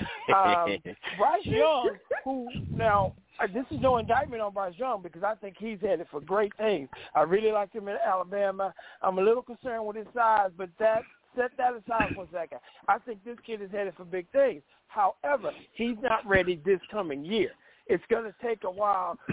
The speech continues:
Speaker 1: to get him, you know, to get him there. And Atlanta, I have no idea who they sending out there. So we have the best quarterback in the division. I mean, we got A K forty-one.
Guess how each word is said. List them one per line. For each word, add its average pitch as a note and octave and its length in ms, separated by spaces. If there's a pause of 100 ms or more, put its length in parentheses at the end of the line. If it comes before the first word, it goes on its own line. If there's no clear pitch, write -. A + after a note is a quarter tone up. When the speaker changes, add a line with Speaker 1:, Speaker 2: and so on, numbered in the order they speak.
(120)
Speaker 1:
to G#3 160 (140)
get C4 240
him, G#3 440
you G3+ 140
know, E3 380 (280)
to G#3 120
get A3 300
him F3+ 320
there. C#3+ 260 (480)
And G3 540
Atlanta, F#3+ 600 (260)
I G3 100
have A3+ 80
no A3 140
idea G#3 340
who G#3 160
they C4 240
sending D#3+ 260
out D3 240
there. C#3 260 (360)
So A3 380 (460)
we C#4 220
have C#4+ 240
the B3+ 80
best B3 300
quarterback A#3+ 480
in A3 100
the G3+ 80
division. G3 680 (280)
I G3+ 100
mean, F#3 440
we G3 140
got G#3+ 280
A A3+ 120
K B3 220
forty-one. A#3+ 680